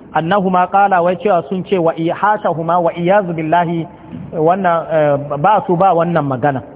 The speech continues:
Wai inna lil Qur'ani zaharan wa batanan.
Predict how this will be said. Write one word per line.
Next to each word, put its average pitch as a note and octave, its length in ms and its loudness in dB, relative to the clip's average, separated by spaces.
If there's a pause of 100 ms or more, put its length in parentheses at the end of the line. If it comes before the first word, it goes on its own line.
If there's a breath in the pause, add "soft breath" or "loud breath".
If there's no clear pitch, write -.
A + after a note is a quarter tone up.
(720 loud breath)
Wai E3 200 4
inna G#3+ 240 2
lil F3+ 200 2
Qur'ani F#3+ 680 2
zaharan G#3 640 2 (800)
wa D3+ 180 2
batanan. E3+ 560 0